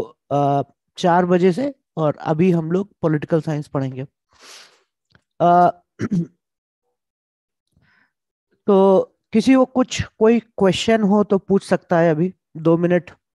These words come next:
किसी के मन में कोई क्वेरी है,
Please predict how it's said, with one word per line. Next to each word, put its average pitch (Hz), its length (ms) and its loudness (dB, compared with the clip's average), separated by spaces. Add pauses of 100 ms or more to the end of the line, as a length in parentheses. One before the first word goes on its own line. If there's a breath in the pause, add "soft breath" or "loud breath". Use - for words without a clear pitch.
(3250)
किसी 208 240 0
के 214 140 0
मन 196 180 0
में 202 200 0
कोई 208 220 2
क्वेरी 180 520 2
है, 180 260 4